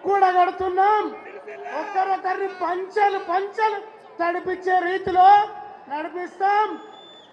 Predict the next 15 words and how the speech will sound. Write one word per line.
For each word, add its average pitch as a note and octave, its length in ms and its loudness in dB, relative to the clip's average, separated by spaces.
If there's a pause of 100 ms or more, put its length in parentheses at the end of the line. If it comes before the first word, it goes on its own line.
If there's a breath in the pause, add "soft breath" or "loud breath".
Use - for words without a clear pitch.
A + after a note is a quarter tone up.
(140)
ఇరవై F#4 420 -2
మూడో F#4+ 580 -2 (640)
శాసనసభ F4 680 -6
ఎన్నికలు F#4 680 -2
మామూలు G4 420 -4
కావు. G4+ 580 0 (920)
మన D#4+ 220 -6
పద్మశాలీల F4 920 -4
సత్తా F4 500 -6 (100)
చాటాలి, F#4+ 760 -4 (760)
మన, D#4+ 460 -6 (480)
మన E4 280 -6
ఉనికి G#4 420 -4
చాపట F#4 540 -4
చాటాలి. F4 880 -4